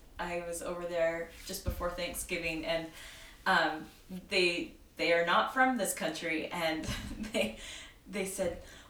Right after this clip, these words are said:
"I'm so excited. We're gonna try celebrating, um, Thanksgiving this year." And I'm like, "Wow, what does that look like to you guys?"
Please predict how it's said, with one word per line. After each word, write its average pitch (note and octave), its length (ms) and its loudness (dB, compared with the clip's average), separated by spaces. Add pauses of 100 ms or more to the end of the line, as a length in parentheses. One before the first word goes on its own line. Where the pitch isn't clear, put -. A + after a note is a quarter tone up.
(100)
"I'm G#3+ 180 -2
so A3 260 0
excited. F3+ 460 -2
We're G3 140 -4
gonna G3 180 0
try F#3+ 260 0
celebrating, E3+ 640 -2 (280)
um, E3+ 320 0
Thanksgiving F3+ 560 -4
this - 180 -6
year." - 260 -8
And G3 120 -12
I'm F3+ 80 -10 (120)
like, - 460 -12
"Wow, B3+ 140 0
what A#3+ 140 -4
does D#4 160 -4
that D4 180 4
look C4 120 -8
like C#4 220 0
to C#4+ 120 0
you C#4+ 120 2
guys?" - 400 -2